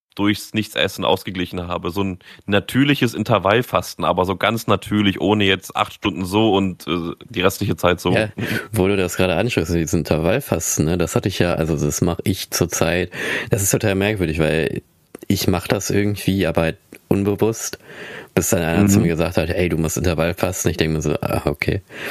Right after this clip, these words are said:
Speaker 2: So, weil ich esse halt immer wirklich nur so zwischen zehn bis achtzehn Uhr irgendwas und dann gar nicht mehr.
Speaker 1: Ja.
Speaker 2: Und, äh, das ist anscheinend Intervallfasten und ich denk mir so, „Okay, mach ich schon immer so.“ Hab ich früher auch schon immer so gemacht, aber gut, dass es einen Begriff dafür gibt.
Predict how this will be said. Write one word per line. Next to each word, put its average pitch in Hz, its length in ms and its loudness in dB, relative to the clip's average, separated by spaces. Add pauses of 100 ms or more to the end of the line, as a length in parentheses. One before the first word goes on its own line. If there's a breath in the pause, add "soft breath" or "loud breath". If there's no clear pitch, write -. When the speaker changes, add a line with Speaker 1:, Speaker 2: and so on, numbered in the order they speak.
(140 loud breath)
Speaker 2:
So, 120 260 2 (460 loud breath)
weil 87 160 0
ich 87 120 -4
esse 92 220 2
halt 101 300 -2
immer 98 440 0
wirklich 92 280 0
nur 101 120 2
so 95 100 0
zwischen - 380 0
zehn 95 380 0
bis 90 160 -2
achtzehn 92 360 0
Uhr 90 200 2
irgendwas 101 400 0
und 85 140 0
dann 82 180 0
gar 80 220 0
nicht 98 180 -2
mehr. 104 300 0 (600 loud breath)
Speaker 1:
Ja. 98 140 6
Speaker 2:
Und, 90 260 0
äh, 82 400 2
das 85 240 0
ist - 100 0
anscheinend 87 340 0
Intervallfasten 92 840 0
und 85 340 0
ich - 80 -2
denk 82 200 2
mir 82 80 0
so, 82 80 -2
„Okay, 78 420 0
mach 76 120 0
ich 80 160 0
schon - 140 0
immer 95 240 0
so.“ 98 320 0 (320 loud breath)
Hab 87 100 0
ich 87 120 -4
früher 95 240 2
auch 78 120 0
schon 104 160 2
immer 95 200 2
so 92 140 0
gemacht, 95 440 0
aber 85 200 2
gut, - 340 0
dass 85 140 0
es - 220 -2 (440 loud breath)
einen 82 140 2
Begriff 98 220 -2
dafür - 280 -2
gibt. - 200 -6